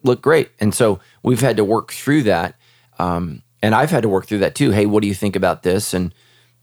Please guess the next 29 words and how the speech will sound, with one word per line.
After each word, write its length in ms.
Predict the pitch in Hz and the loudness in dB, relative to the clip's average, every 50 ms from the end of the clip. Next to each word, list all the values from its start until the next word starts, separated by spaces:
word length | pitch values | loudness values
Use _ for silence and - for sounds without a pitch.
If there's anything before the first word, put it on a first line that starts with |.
| _ _ | _ _
you 60 | - 98 | -2 -2
know, 80 | 92 | 0
I, 180 | 76 - 65 - - | 0 0 0 -2 -2
I, 160 | - 101 - - | -2 -2 -2 -2
I 80 | - 107 | -2 0
want 300 | 110 107 104 85 - - | 2 2 0 0 -2 -4
some 220 | - 110 98 82 | -2 -2 -2 0
honest 320 | - 87 98 95 90 - - | 0 0 0 0 -2 -4 -4
feedback. 400 | - 113 101 90 87 73 - - | -4 -4 0 0 -2 -2 -2 -6
And 80 | 90 | -4
so 80 | - 139 | 0 2
that's 160 | 147 185 - - | 2 2 0 -2
the 60 | 113 | -4
biggest 260 | 101 104 87 98 - | -4 -2 -2 -4 -6
thing, 180 | - 87 90 87 | -4 -4 -4 -4
is 120 | 82 - | -6 -8
surround 420 | - - - - 107 107 110 131 | -10 -4 -2 0 2 2 2 0
yourself 220 | 135 127 - 131 117 | 0 -2 -2 -2 -4
with 100 | 113 92 | -2 -2
people 240 | - 107 95 101 98 | -2 -2 -2 -2 -4
that 140 | - - | -4 -4
you 100 | 110 104 | -2 -2
know 240 | 92 92 95 101 113 127 | 0 2 4 4 4 4
love 460 | 135 127 117 110 117 120 120 107 92 | 4 2 2 2 4 4 4 2 2
you 220 | 98 95 92 90 - | 0 0 0 0 0
and 160 | 95 98 98 | -2 -2 0
will 100 | 92 95 | 0 -2
give 320 | 98 - - 110 107 95 85 | -2 0 0 0 0 2 0
you 220 | 95 101 92 - | 0 0 -2 -2